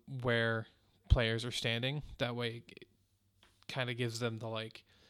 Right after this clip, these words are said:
<sighs> yeah, flexibility and, like, the disguise factor. I think that'll help because now they're just, "Just rush the four linemen. They can get it done." And it's like, well, they can't because they know the four linemen are coming.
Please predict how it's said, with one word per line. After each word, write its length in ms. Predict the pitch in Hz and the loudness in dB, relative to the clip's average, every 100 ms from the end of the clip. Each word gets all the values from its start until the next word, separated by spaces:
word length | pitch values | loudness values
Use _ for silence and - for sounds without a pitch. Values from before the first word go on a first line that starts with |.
| - _ _ _ _ _ _ _ _ _ _ _ - | -20 _ _ _ _ _ _ _ _ _ _ _ -6
<sighs> 340 | - - 139 | -6 -6 -6
yeah, 180 | 147 143 | -2 -2
flexibility 760 | 135 175 147 156 131 139 135 131 | 0 2 4 2 4 4 4 4
and, 100 | 123 | 4
like, 200 | 120 107 | 0 -2
the 80 | 123 | -4
disguise 520 | 113 - 120 113 120 | -4 0 4 4 2
factor. 520 | - 127 117 131 123 - - - - - - | 2 0 2 -2 -2 -4 -8 -8 -10 -14 -6
I 80 | - | 0
think 160 | 127 117 | 2 4
that'll 340 | 120 120 113 - _ _ _ - | 4 4 2 -4 _ _ _ -6
help 280 | - 123 117 | 4 4 6
because 280 | 131 135 120 | 4 4 4
now 160 | 127 131 | 6 6
they're 100 | 117 | 2
just, 160 | - | 2
"Just 160 | 147 151 | 2 8
rush 200 | 180 - | 8 8
the 80 | 170 | 4
four 260 | 185 175 | 8 10
linemen. 360 | 165 170 151 127 | 12 10 10 8
They 120 | 170 | 6
can 140 | 175 | 6
get 140 | 135 127 | 4 4
it 120 | 120 | 4
done." 320 | 123 123 139 143 131 | 4 4 2 -6 -12
And 120 | 117 | -12
it's 140 | - | -10
like, 120 | 117 117 | -10 -6
well, 120 | 117 | -6
they 60 | 113 | 0
can't 360 | 170 139 127 | 4 4 2
because 240 | 123 135 117 | -2 -2 0
they 100 | 117 | 0
know 640 | 117 160 143 117 113 120 - - - | 6 10 10 8 2 -4 -10 -20 -12
the 80 | 123 | -10
four 240 | - 123 | -2 0
linemen 380 | 113 107 107 110 | 2 0 -2 -6
are 80 | 117 | -12
coming. 380 | - - 104 | -12 -12 -12